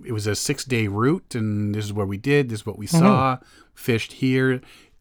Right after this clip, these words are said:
Speaker 1: It, it was an awesome route. It's not necessarily for beginners, or, yeah, you know what, if, if you got little kids, this is a perfect route for that.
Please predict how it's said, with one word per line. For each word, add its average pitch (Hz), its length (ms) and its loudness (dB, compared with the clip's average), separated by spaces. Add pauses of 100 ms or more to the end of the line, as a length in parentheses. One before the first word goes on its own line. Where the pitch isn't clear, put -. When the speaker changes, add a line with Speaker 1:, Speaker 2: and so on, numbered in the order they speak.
Speaker 1:
It, 139 180 0
it 135 60 4
was 123 160 6
an 117 140 -2
awesome 117 460 2
route. 135 260 2
It's - 300 -4
not 127 340 0
necessarily 117 380 -2
for 110 160 -8
beginners, 143 920 0 (280)
or, 120 320 6
yeah, 120 280 2
you 113 200 -4
know 117 80 -2
what, 120 140 2
if, 110 120 -6
if 113 180 -10
you 113 120 -4
got 110 260 -2 (260)
little 110 220 -2
kids, 113 360 -6
this 110 140 -6
is 104 120 -10
a 98 40 -8
perfect 107 380 -8
route 123 300 -2
for 120 140 -8
that. 113 380 -4